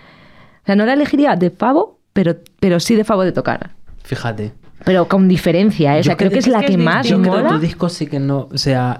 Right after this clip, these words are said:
Speaker 2: sí que no puedo decir cuál me gusta más. O sea,
Speaker 1: No,
Speaker 2: no,
Speaker 1: alguna
Speaker 2: no, no.
Speaker 1: tendrá. ¿Tienes alguna que no te guste? Eso
Speaker 2: No,
Speaker 1: me interesa.
Speaker 2: no.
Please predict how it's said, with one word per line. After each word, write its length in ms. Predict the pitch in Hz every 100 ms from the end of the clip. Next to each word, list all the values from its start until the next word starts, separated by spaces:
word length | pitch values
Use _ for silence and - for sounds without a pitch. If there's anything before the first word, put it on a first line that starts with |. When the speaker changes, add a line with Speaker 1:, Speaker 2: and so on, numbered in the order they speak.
| 131
Speaker 2:
sí 160 | - 131
que 140 | 147
no 160 | 143 135
puedo 260 | 135 127
decir 300 | 123 123 123
cuál 160 | 123 123
me 120 | 117
gusta 360 | 117 120 - 117
más. 340 | 117 - - _ _ _ - - - - - _
O 40 | -
sea, 200 | 143 147
Speaker 1:
No, 80 | -
Speaker 2:
no, 60 |
Speaker 1:
alguna 240 | 180 208 185
Speaker 2:
no, 40 | 160
no. 60 |
Speaker 1:
tendrá. 260 | 156 151 151 - - -
¿Tienes 220 | 262 294
alguna 280 | 381 277 226
que 100 | 196
no 120 | 165
te 80 | 156
guste? 380 | 151 160 - 349 427 - -
Eso 140 | -
Speaker 2:
No, 60 | 294
Speaker 1:
me 60 |
interesa. 360 | 233 180 170 -
Speaker 2:
no. 280 | - -